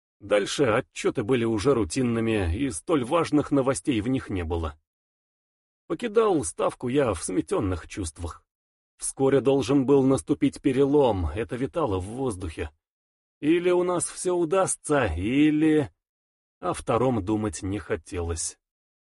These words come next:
Отбросив негативные мысли, я приободрился. Сейчас меня уже ждут дома. Люда обещала приготовить яблочный пирог в связи с праздником Октябрьской революцией,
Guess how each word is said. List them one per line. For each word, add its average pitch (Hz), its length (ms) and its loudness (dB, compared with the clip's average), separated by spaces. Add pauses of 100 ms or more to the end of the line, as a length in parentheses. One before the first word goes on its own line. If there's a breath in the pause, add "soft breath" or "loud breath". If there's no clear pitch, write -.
(840)
Отбросив 190 540 0
негативные 156 640 2
мысли, 135 340 0
я 127 220 0
приободрился. 156 880 -2 (320)
Сейчас - 400 -8
меня 147 300 4
уже 135 240 0
ждут 127 280 -4
дома. 107 460 -2 (560)
Люда 143 440 4
обещала 131 460 -2
приготовить 127 600 -2
яблочный 110 640 -2
пирог 135 500 2
в - 80 -16
связи 143 380 0
с - 80 -6
праздником 127 800 -2
Октябрьской 113 760 -4
революцией, 110 840 -4